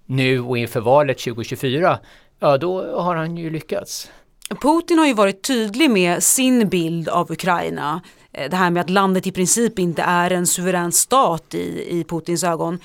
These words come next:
Speaker 2: Är det en bild som gemene man i Ryssland delar, Jesper?
Speaker 1: Ja, det är det. Eh, må-, alltså många ryssar ser ju sig som att ukrainare och ryssar och, och vitryssar för den delen också är samma folk.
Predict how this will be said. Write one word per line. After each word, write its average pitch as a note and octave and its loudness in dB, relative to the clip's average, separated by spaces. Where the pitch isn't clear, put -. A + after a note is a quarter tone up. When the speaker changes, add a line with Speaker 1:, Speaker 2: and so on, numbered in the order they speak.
Speaker 2:
Är B3+ -4
det C#4 4
en C4+ 4
bild F3+ 0
som F#3 0
gemene F3+ 2
man A#3 0
i G#3 0
Ryssland F3 -4
delar, A3+ -2
Jesper? - -10
Speaker 1:
Ja, D3 4
det F3 2
är E3+ 4
det. B2+ 2
Eh, C3+ 2
må-, D#3 0
alltså - -4
många D#3+ 0
ryssar C#3 0
ser D#3 -2
ju D3+ -2
sig B2+ 0
som B2 -2
att G2+ -2
ukrainare C3+ 2
och C3 4
ryssar G#2+ -2
och, D3 -6
och A2+ -10
vitryssar B2+ -2
för A#2 -8
den A2 -2
delen A2 -2
också - -2
är G#2 -2
samma G#2 -2
folk. - -6